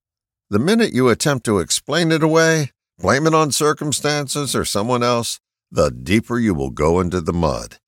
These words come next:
It's your pattern that got you here, no one else's. Notice that you've arrived at this dead-end destination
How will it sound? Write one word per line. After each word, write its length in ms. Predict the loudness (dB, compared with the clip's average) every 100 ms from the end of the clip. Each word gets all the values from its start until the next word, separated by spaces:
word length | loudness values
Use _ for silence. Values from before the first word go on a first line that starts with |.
| _ _ -6
It's 300 | -4 -2 -2
your 100 | -4
pattern 540 | -4 -2 0 2 0
that 160 | -2 0
got 320 | 0 0 -4
you 60 | -6
here, 360 | -8 -8 -10 _ _ -2
no 200 | 4 4
one 200 | 4 2
else's. 640 | 0 -2 -8 -10 -12 -12 _ _ _ _ _ _ _
Notice 380 | 0 2 2 0
that 140 | -2 0
you've 220 | 0 0
arrived 420 | 0 2 2 -2
at 140 | -6
this 200 | -4 -8
dead-end 480 | 0 2 4 2 2
destination 800 | 0 -2 -2 -2 0 0 -4 -8